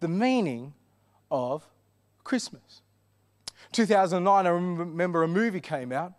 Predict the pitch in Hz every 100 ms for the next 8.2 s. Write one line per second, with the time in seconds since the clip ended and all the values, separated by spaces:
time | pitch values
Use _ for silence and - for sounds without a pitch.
0 | _ - - - 151 147 147 143 135 120
1 | _ _ _ _ _ _ - - 175 185
2 | 170 175 - 240 214 180 156 160 - 160
3 | 165 196 170 - 196 180 151 139 165 147
4 | - - - - 139 135 131 131 139 220
5 | - 185 151 156 147 160 147 143 156 -
6 | 185 143 165 208 202 160 - 160 156 156
7 | 156 143 139 131 - 180 160 139 131 131
8 | 113